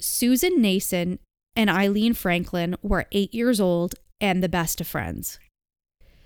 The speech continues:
Their families lived around the corner from each other in Foster City, California, and the girls, who had just started third grade,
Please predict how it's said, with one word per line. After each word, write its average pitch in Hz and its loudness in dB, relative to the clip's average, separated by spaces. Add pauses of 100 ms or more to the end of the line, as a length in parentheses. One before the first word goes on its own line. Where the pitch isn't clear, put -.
(140)
Their 220 4
families 226 4
lived 214 2
around 202 2
the 226 2
corner 185 -2
from 185 -2
each 180 -4
other 175 -2
in 196 -2
Foster 180 -2
City, 175 -2
California, 165 -4 (720)
and 220 6
the 220 6
girls, 202 0
who - -4
had 208 2
just 185 0
started 190 0
third 277 0
grade, 165 0